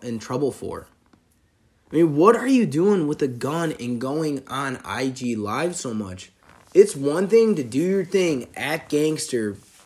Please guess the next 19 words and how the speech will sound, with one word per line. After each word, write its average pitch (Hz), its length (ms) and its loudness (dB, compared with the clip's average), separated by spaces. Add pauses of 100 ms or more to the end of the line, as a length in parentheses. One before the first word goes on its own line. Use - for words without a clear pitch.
(120)
have 143 280 -2
your 160 140 2
Glock 135 440 0
on 110 200 -4
you, 95 240 -12 (180)
stay 127 400 -2
strapped, 127 680 -4
do 123 140 2
what 143 160 0
you 143 60 0
gotta 139 240 2
do, 120 220 -2
my 101 160 -6
guy. 101 340 -8 (840)
But 127 120 0
at 135 140 0
the 156 80 4
same 165 400 2
time, 135 540 -4